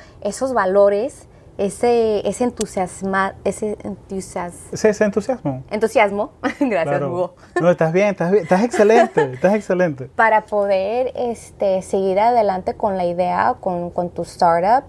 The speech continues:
Speaker 1: y, y es lo más importante antes de, de embarcar en, en la aventura, en ese barco hacia Silicon Valley.
Speaker 2: Exacto.
Speaker 1: Entonces, es mentalmente, emocionalmente,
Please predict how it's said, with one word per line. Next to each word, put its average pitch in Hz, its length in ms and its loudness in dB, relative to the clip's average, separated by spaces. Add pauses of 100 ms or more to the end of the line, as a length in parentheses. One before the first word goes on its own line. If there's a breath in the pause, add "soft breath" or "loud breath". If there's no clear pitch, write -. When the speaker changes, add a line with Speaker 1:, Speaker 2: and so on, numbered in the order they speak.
Speaker 1:
y, 170 360 -8 (760)
y 185 200 -2
es 180 180 0
lo 233 100 2
más 214 240 -4
importante 196 540 -2
antes 214 320 -6
de, 180 260 -2 (560 loud breath)
de 185 240 2
embarcar 180 600 2
en, 226 360 0
en 190 120 -4
la 180 100 2
aventura, 202 920 -2 (500 loud breath)
en 180 160 -2
ese 214 220 0
barco 202 300 4
hacia 202 200 -6
Silicon 190 460 -4
Valley. 165 280 -4 (120)
Speaker 2:
Exacto. 110 680 -8
Speaker 1:
Entonces, 175 600 -4
es 190 160 -2
mentalmente, 233 1000 2
emocionalmente, 214 1400 -2